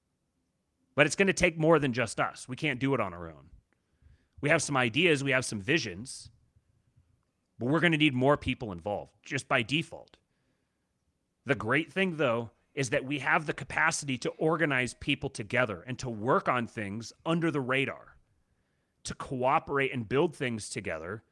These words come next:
and roll them out, A B test them, organize,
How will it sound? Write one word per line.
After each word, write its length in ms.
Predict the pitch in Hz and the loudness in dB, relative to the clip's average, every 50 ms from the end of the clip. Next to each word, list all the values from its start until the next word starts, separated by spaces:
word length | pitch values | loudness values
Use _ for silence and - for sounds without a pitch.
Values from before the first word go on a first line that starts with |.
| _ _ _ _ _ _ _ _ - | _ _ _ _ _ _ _ _ -4
and 260 | 135 131 123 104 101 | -2 -2 -2 -2 0
roll 220 | 117 131 147 156 151 | 2 4 4 4 4
them 200 | 147 139 131 139 | 2 0 2 2
out, 260 | 139 123 98 85 - _ _ - | 2 2 0 -4 -10 _ _ -2
A 160 | 135 151 160 | 0 0 0
B 220 | 135 147 156 160 147 | 0 -2 -4 -4 -6
test 400 | - - 160 139 - - - - | -6 -6 -6 -4 -4 -6 -10 -10
them, 260 | 113 90 76 73 - _ _ _ _ _ _ _ _ _ _ _ _ _ _ _ _ _ _ _ _ _ _ _ _ _ _ _ _ _ _ _ _ _ _ _ _ _ _ _ _ _ _ _ _ _ _ _ _ _ _ _ | -12 -12 -12 -16 -20 _ _ _ _ _ _ _ _ _ _ _ _ _ _ _ _ _ _ _ _ _ _ _ _ _ _ _ _ _ _ _ _ _ _ _ _ _ _ _ _ _ _ _ _ _ _ _ _ _ _ _
organize, 640 | 131 131 143 147 156 143 131 110 101 98 92 - | 0 0 2 2 2 2 2 0 0 -2 -4 -8